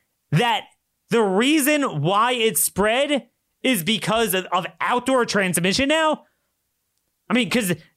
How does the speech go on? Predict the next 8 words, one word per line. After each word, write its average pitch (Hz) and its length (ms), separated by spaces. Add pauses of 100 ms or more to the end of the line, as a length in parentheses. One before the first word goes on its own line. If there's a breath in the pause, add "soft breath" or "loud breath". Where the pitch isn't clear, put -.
(340)
that, 226 260
that, 220 260
that 269 340
must 247 300
be 262 120
what 240 180
you're 202 420 (640)
implying, 180 680